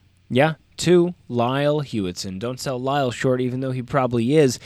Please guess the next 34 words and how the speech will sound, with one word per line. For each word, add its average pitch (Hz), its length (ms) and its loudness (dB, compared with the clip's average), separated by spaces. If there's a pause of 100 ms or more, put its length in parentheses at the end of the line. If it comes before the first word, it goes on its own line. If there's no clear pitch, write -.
(240)
Yenny 190 320 6
won 170 160 6
his 139 140 2
first 185 340 4
race 156 300 4
in 127 60 -2
the 113 80 -2
twelfth 156 340 0
start 131 240 0
of 113 80 -6
his 113 180 -6
career, 127 460 0 (260)
and 120 140 -4
he 147 120 2
rode 123 280 2
Storm 160 580 0
King 139 340 -6
to - 120 -8
victory 135 520 -2
for 104 280 -8
Mike 117 500 -2
de, 117 140 -8 (600)
uh, 95 480 -6
Mike 117 200 -6
de - 100 -16
Cook 139 260 -2
at 117 200 -6
Clairwood 156 540 0
in 127 160 -6
November 151 500 -2
two - 240 -6
thousand 127 420 -4
and 127 180 -8
three. 101 440 -4